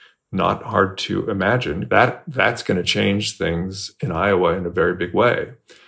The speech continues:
It changes disease patterns, you know? I spent a lot of time with, uh, public health officials and others who trap and, and track mosquitoes. And, you know, it was announced that we're seeing a resurgence, um,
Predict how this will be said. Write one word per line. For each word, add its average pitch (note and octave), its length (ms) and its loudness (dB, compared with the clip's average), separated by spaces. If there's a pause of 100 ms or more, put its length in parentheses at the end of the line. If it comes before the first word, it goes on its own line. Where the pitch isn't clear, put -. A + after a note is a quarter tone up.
(360)
It B2+ 160 4
changes A#2+ 340 6
disease G2 360 2
patterns, B2 580 4
you A2+ 60 0
know? A#2 400 2
I F#2 300 4
spent - 320 0
a A2 100 -2
lot F#2+ 160 4
of F#2 120 -2
time F#2+ 640 0
with, - 400 0 (300)
uh, F#2+ 160 2 (520)
public G#2 280 2
health G#2 260 4
officials G2+ 460 0
and G2+ 100 2
others F#2+ 320 2
who G2 320 0 (640)
trap F#2 380 2
and, F#2 240 0 (140)
and F#2 340 0
track F2+ 460 2
mosquitoes. G#2+ 840 2
And, E3 240 -2
you C#3+ 80 0
know, F#2 420 0
it G2 60 -2
was F#2 140 -2
announced F2+ 460 0
that E2 120 -2
we're E2+ 100 -2
seeing E2+ 680 -2
a F2+ 100 -2
resurgence, F#2 880 -2 (120)
um, F2 340 -2